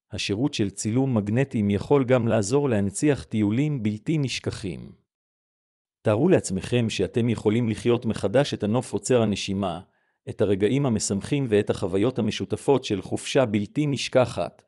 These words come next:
באמצעות אוסף של מגנטים לצילום. בעזרת צלם מגנטים,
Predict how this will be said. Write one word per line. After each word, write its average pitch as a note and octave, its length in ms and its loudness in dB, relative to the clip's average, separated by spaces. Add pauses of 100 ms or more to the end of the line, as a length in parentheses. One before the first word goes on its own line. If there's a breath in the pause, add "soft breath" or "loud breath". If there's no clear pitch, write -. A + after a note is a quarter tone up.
(320)
באמצעות G#2 560 0
אוסף B2+ 320 -2
של G#2+ 200 -2
מגנטים G#2+ 600 0
לצילום. F#2 600 -4 (1000)
בעזרת G2+ 460 0
צלם A2 500 2
מגנטים, F#2+ 680 -2